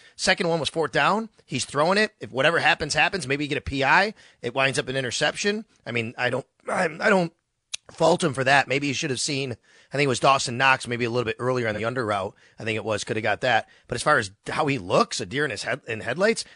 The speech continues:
the Bills had, going into the last two weeks, the number one red zone offense in the league. So I don't think you can compare their, their quarterback to a rookie like an Easton Stick and how you're doing it. So no, I don't agree at all.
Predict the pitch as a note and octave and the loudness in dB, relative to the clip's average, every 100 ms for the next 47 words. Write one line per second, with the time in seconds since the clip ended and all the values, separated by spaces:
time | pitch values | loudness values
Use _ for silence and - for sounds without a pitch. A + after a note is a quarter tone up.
0 | - C#3+ A#3 F#3+ F3 E3+ D#3 - _ E3 | -2 0 2 4 6 6 2 -8 _ 2
1 | F3+ F#3+ G#3 F#3+ E3 F3 - E3+ F3 - | 2 2 0 0 2 2 2 0 0 0
2 | C#3 D3 E3 F#3 F3+ D#3+ D#3 C#3 D3+ A2+ | -2 4 4 6 4 4 4 2 0 2
3 | C#3+ C#3 C3+ - C3 C3 C3 A#2 B2+ A#2 | 0 0 -2 2 2 2 -2 -4 -6 -4
4 | G#2 A2 F#2 E2+ - A2+ A#2+ D3 C#3 D3 | -6 -6 -10 -10 -4 0 2 2 0 -6
5 | B2 B2 C3 A2 C3 D3+ D3 B2+ - - | -4 -6 -6 -8 -4 0 0 0 -10 -20
6 | _ C3 C#3+ C#3 B2+ A2 _ _ _ _ | _ 2 6 6 4 0 _ _ _ _
7 | _ - C#3 C3 - G#3+ G3 D3 C#3 C#3 | _ -2 2 2 6 6 6 4 2 2
8 | - D3+ D3+ C#3+ A#2+ A#2 D3 D3+ C#3+ C3+ | -2 -4 0 -2 0 2 2 2 -2 -2
9 | C3 C#3+ D3 - A#2 - F3+ C3+ - - | -4 -6 -4 -4 -6 -4 -2 -2 -6 -8
10 | B2 A#2 B2+ A#2 C#3+ A#2 G2+ F#2+ - B2+ | -4 -2 -2 0 -2 -4 -6 -6 -4 0
11 | A2+ A#2+ A2+ G#2+ G2+ F2+ C2+ | 0 0 -4 -6 -6 -6 -8